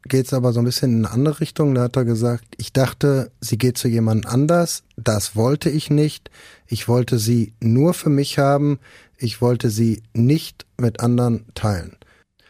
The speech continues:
Und Richter Joachim Schwarz, der den Prozess am Duisburger Schwurgericht damals geleitet hat, der hat dazu dann später im Urteil gesagt, das, was der Angeklagte da gesagt hat, das war geradezu eine Demonstration seines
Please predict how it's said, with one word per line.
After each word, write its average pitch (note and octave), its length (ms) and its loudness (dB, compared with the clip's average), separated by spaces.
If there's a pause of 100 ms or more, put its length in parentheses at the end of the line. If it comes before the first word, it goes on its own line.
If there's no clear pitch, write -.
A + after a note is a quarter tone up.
(120)
Und A#2 160 0
Richter C3+ 260 2
Joachim C3+ 540 0
Schwarz, B2+ 400 -2
der C#3+ 100 0
den B2 140 0
Prozess - 380 -2
am C3 100 2
Duisburger B2+ 400 0
Schwurgericht C#3 420 0
damals B2+ 280 0
geleitet B2 480 0
hat, D#3 260 0
der B2+ 220 2
hat C3 160 -2 (260)
dazu B2+ 380 2
dann B2+ 320 2
später C3 380 0
im A#2+ 100 0
Urteil C3 260 2
gesagt, C3 480 0 (480)
das, D3+ 260 0
was - 140 -12
der A#2+ 140 -2
Angeklagte C#3 760 0
da C3+ 280 2
gesagt B2+ 480 -4
hat, - 240 -14 (100)
das - 420 -2 (120)
war B2+ 400 0
geradezu C#3 800 0
eine B2+ 360 2
Demonstration D3 1300 0 (120)
seines B2+ 600 2